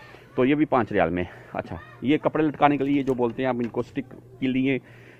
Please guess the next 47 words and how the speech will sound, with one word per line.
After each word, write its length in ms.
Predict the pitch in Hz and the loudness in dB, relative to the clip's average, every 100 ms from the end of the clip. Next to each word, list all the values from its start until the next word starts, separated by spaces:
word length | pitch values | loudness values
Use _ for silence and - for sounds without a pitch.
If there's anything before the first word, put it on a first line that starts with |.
| - | 0
लोहे 280 | 117 127 147 | 4 6 4
की 180 | 135 135 | 2 0
हैं 80 | |
जी, 80 | 127 | 0
प्लास्टिक 420 | 135 113 104 139 135 | 0 0 2 -2 -2
की 120 | 135 | 0
हैं, 80 | 120 | 0
लकड़ी 280 | 101 139 | -2 -4
की 160 | 143 139 | -4 -2
हैं, 180 | 123 113 - - - | -2 -2 -8 -20 -4
ये 100 | 131 | 0
भी 80 | 147 | 2
पाँच, 240 | 139 120 110 | 2 0 0
पाँच 220 | 110 104 | -2 2
रियाल 180 | 92 80 | 0 0
में 120 | 80 | -2
है। 80 | 80 - - - - | -6 -14 -20 -20 -2
फ्रेम 240 | - 151 160 | 2 2 2
है 60 | |
जी, 160 | 151 151 - - - - | 0 -4 -8 -20 -20 -4
फ़ोटो 260 | 135 131 147 | 0 2 2
वगैरह 260 | 143 147 | 4 4
आप 160 | 143 - | 4 2
इधर 160 | 135 139 | -2 -2
ऊपर 220 | 123 135 | -2 0
लगा 200 | 120 117 | 2 2
सकते 280 | 123 - 127 | 0 -4 -2
हैं, 160 | 113 - - | -2 -6 -6
नीचे 220 | 117 120 | -4 -2
अपने 320 | 131 - 127 143 - - - - | -2 -2 -6 -6 -12 -20 -12 -6
कुछ 160 | 135 | 0
आप 160 | 127 - - 110 | 0 0 -6 -4
बच्चों 300 | 110 - 127 | -2 -2 -4
के 100 | 131 | -4
कपड़े 280 | 135 135 127 | -4 0 2
वगैरह 220 | 113 104 | 2 2
भी 100 | 110 | 0
लटका 240 | 101 - 92 | -4 -2 -2
सकते 300 | 92 - 82 | -4 -8 -8
हैं। 160 | 73 - - - - - | -8 -12 -20 -20 -12 -4
तो 60 | |
ये 100 | 120 | 0
भी 80 | 135 | 0
पाँच 260 | - 101 95 | 0 -2 0
रियाल 180 | 87 78 | -2 -2
में 120 | |
है। 60 | 82 | -6